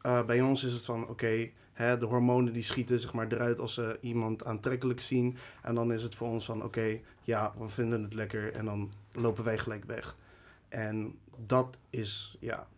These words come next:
denk ik de reden waardoor wij, zeg maar, hebben van, "Wow, anticonceptie, wow, dit is gevaarlijk." Of "Dit is, dit willen we niet."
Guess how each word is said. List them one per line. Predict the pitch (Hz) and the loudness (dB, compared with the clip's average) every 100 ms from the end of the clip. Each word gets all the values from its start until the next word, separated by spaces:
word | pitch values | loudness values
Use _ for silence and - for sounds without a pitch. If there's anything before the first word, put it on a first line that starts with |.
| _ - - _ _ - - | _ -20 -20 _ _ -20 0
denk | 123 120 104 | 4 4 2
ik | 113 107 | -2 0
de | 113 | 0
reden | 107 107 101 107 | 0 -2 -2 -4
waardoor | 113 107 110 104 104 | -4 -4 -6 -6 -8
wij, | 107 - 85 - _ - | -8 -8 -10 -14 _ -14
zeg | 117 | -10
maar, | 107 104 - - - - - _ | -6 -4 -6 -12 -20 -20 -20 _
hebben | 110 104 | -6 -4
van, | 101 104 101 | -4 -6 -4
"Wow, | 110 104 - | -4 -4 -4
anticonceptie, | 110 107 110 101 107 117 104 - | -6 -6 -6 -6 -6 -8 -10 -6
wow, | 104 95 - | -4 -4 -8
dit | - - | -14 -12
is | - | -10
gevaarlijk." | - 98 98 - - | -8 -8 -8 -12 -10
Of | 107 - - | -10 -10 -10
"Dit | 113 - | -8 -8
is, | 120 - | -10 -12
dit | 113 110 | -10 -8
willen | 107 110 | -6 -6
we | 110 | -8
niet." | 110 - | -10 -12